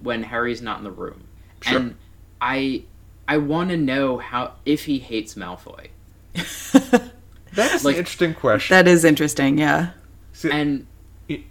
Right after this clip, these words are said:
Speaker 2: institutionally, you'd think no, but personally,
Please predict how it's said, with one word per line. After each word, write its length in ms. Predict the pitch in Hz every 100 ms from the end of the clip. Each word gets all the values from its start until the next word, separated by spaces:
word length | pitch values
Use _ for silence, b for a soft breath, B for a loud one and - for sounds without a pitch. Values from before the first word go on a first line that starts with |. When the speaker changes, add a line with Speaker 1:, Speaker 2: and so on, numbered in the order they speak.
| -
Speaker 2:
institutionally, 1160 | 151 196 - 190 - - 269 302 262 156 120 117
you'd 260 | 113 113 -
think 320 | 123 107 -
no, 420 | 127 147 104 92
but 220 | 98 -
personally, 840 | - 147 160 - 359 440 415 294